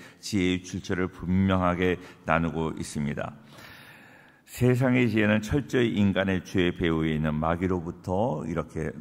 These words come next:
오는 것이고요. 영적인 지혜는 하나님으로부터 오는 것을 말씀하고 있습니다. 그 두 지혜는, 두 지혜는 열매가 달라요. 열매가. 세상의 지혜는 혼란과 온갖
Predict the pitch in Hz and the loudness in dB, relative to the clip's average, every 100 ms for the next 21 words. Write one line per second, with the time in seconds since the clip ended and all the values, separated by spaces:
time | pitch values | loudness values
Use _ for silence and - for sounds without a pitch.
0 | - 95 90 78 76 - - 80 92 135 | -4 0 0 0 -4 -8 -4 -2 -2 -2
1 | 101 104 113 117 107 104 98 92 87 104 | 0 4 4 2 0 0 0 -4 -4 -2
2 | 131 - - - - 95 85 80 76 76 | -4 -8 -20 -10 -4 0 0 0 -4 -8
3 | - 80 85 85 - - 85 82 82 78 | -8 -4 -2 -4 -10 -12 -4 0 0 -2
4 | 76 92 92 90 85 76 - 82 78 76 | -4 -4 -4 -4 -6 -8 -8 -6 -4 -2
5 | 82 80 - 76 73 85 - - - - | -4 -4 -4 -4 -4 -6 -10 -14 -20 -18
6 | - - - - 127 143 127 127 123 127 | -18 -18 -14 0 0 0 -2 -4 -4 -4
7 | 104 90 87 120 120 101 - 95 92 92 | -2 0 0 0 -2 -4 -6 -8 -4 -2
8 | 85 87 131 - 90 87 90 101 104 113 | 0 -2 -2 -4 0 2 2 2 2 0
9 | 104 80 82 80 82 78 76 73 76 - | -2 -4 -4 -2 -2 -2 -4 -4 -6 -6
10 | - 98 92 95 92 87 90 87 90 95 | -2 -2 0 0 0 -2 -2 -2 -2 -4
11 | - - - 107 92 85 87 90 87 90 | -10 -20 -4 2 4 4 4 2 0 0
12 | 90 85 82 | 0 0 0